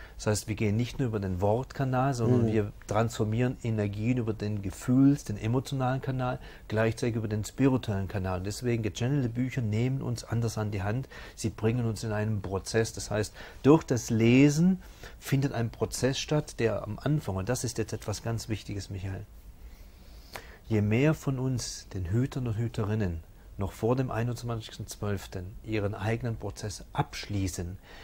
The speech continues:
Speaker 1: indem sie alle ihre Themen erlösen und sich selbst vorher in das Schwingungslevel von einundzwanzig Hertz, mein eigenes Schwingungslevel war im Oktober,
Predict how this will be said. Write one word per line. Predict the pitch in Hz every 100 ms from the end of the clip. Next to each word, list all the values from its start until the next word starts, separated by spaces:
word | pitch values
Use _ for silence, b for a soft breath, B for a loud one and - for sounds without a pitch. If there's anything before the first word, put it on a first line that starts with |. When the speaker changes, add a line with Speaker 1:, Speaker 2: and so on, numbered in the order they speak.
| B -
Speaker 1:
indem | 104 101 110 127
sie | 113 113
alle | 117 131
ihre | 131 113
Themen | - 117 120 120
erlösen | - 107 104 104 127 135 143
und | 117 -
sich | 98 -
selbst | 120 127 143 - -
vorher | - - 120
in | 101
das | 98
Schwingungslevel | 95 117 117 123 - 117 110
von | 110 107
einundzwanzig | 107 104 104 104 - -
Hertz, | 107 - B B B B
mein | 107 104
eigenes | 113 139 127
Schwingungslevel | 127 127 120 - 120 113 107 107
war | 110 107
im | 107 107
Oktober, | - - - 117 127 131